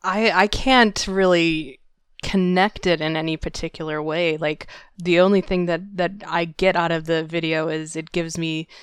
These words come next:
like, X-Files vibes. It gives me Close Encounters of the Third Kind vibes. Like, that, it's sort of this eerie, unsettling thing. Like, you don't know exactly what's going on, but I, I can't actually connect it back to the lyrics at all.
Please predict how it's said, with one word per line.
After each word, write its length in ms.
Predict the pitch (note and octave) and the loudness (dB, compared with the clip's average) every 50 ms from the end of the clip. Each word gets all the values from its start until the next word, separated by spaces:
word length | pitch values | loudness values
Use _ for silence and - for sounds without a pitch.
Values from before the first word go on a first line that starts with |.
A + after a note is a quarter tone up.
| - _ _ _ _ _ | -20 _ _ _ _ _
like, 260 | F#3 F3 D#3+ D3+ - - | -6 -6 -6 -6 -8 -2
X-Files 720 | - F3+ F#3 - - - - - G#3 G3+ G#3 G#3 G#3+ G3 F#3 | -2 -2 0 0 -4 -4 0 2 4 4 6 4 4 2 2
vibes. 540 | G3 G3+ G3+ G3+ G3+ G#3 G#3 F#3+ F3+ - F#3 | 2 2 4 4 4 4 2 0 -2 -6 -8
It 100 | F3+ E3+ | -2 0
gives 300 | - F#3 F3 - - F3+ | 0 -2 -2 -4 -6 -4
me 440 | F3 E3+ E3+ E3 D#3+ D#3 - G3 - - | -4 -2 -2 -2 -4 -4 -6 -8 -4 0
Close 280 | - G#3+ G3 F#3+ - | 2 4 4 4 2
Encounters 500 | G3+ F#3+ - - F#3+ F#3 - G3 F#3 E3+ | 0 -2 0 0 0 0 0 -2 -2 -2
of 100 | F3 E3 | -4 -6
the 60 | - | -4
Third 260 | - - F3 F3 F3 F3 | -2 -2 -2 -2 -2 -6
Kind 400 | - - F3 F3 F3+ F#3 F3+ F3 | -6 -6 -4 -2 -2 -2 -2 -2
vibes. 480 | F#3+ F#3 F#3 F#3 F#3 F3+ F3+ - - | -2 -2 0 0 0 -2 -4 -6 -6
Like, 280 | F#3 F3+ E3+ - - - - - - - - _ _ | -4 -4 -4 -6 -10 -16 -18 -20 -20 -20 -20 _ _
that, 260 | - F#3+ G3 G3+ F#3+ F#3+ | 4 4 4 4 4 0
it's 220 | F3 E3+ G3 F#3 - | -2 -4 -4 -2 0
sort 220 | - G#3+ G#3 G3+ | 2 2 4 4
of 100 | G#3 F#3 | 4 2
this 180 | F#3 F3 - - - | 0 -2 -2 -4 -6
eerie, 640 | G3+ F#3+ F#3+ F#3+ F#3+ F#3+ F#3 F3+ F3+ F3 F3 E3+ | -4 -2 0 2 2 2 2 2 2 2 0 0
unsettling 840 | E3+ - F3 F3 E3+ E3+ - - E3+ E3 E3 E3+ E3+ E3 D#3+ D#3+ D#3+ | 0 0 0 0 0 -2 -2 -2 -2 0 0 0 0 0 -2 -6 -8
thing. 400 | - - - F3+ F3+ E3+ E3 E3 | -10 -8 -6 -4 -4 -2 -4 -4
Like, 180 | E3 D#3+ D#3+ | -6 -6 -6
you 80 | - F3 | -4 -4
don't 160 | F3 F3 E3+ | -2 -2 -2
know 120 | E3+ E3 E3+ | -4 -4 -6
exactly 380 | D#3+ - E3+ D#3+ - - F3+ | -8 -8 -10 -10 -8 -6 -6
what's 180 | E3 D#3+ - - | -4 -4 -6 -6
going 300 | - E3+ E3 D#3+ D#3+ D#3+ | -6 -6 -6 -6 -6 -6
on, 300 | E3 E3 E3 D#3 D#3+ D#3+ | -6 -6 -6 -6 -8 -8
but 240 | D3+ E3 D#3+ - - - - - - - - - _ _ _ F#3+ | -6 -6 -6 -6 -8 -14 -20 -20 -20 -20 -20 -20 _ _ _ -4
I, 160 | E3 F3 F3+ | -2 -2 -2
I 120 | - E3+ F#3+ | 0 -2 -2
can't 360 | - - - A3+ G3+ F3+ - | -2 -2 0 2 2 2 2
actually 360 | E3+ E3 F3 - - F3 E3 | 2 0 0 0 0 -2 -2
connect 400 | D#3 - - F#3 F3 D#3+ - - | -2 -2 -4 -4 -4 -4 -4 -6
it 100 | E3+ D#3+ | -8 -4
back 220 | - E3 D#3+ D#3 - | -4 -4 -4 -4 -6
to 120 | - E3+ | -10 -8
the 160 | D#3 D#3+ D#3 | -8 -8 -6
lyrics 400 | D#3 D#3 D3 C#3+ D3 - - - | -6 -8 -8 -8 -8 -10 -10 -10
at 80 | - - | -8 -6
all. 360 | D3+ D#3+ D3+ C#3+ D#3 D#3+ - | -4 -4 -4 -6 -8 -10 -12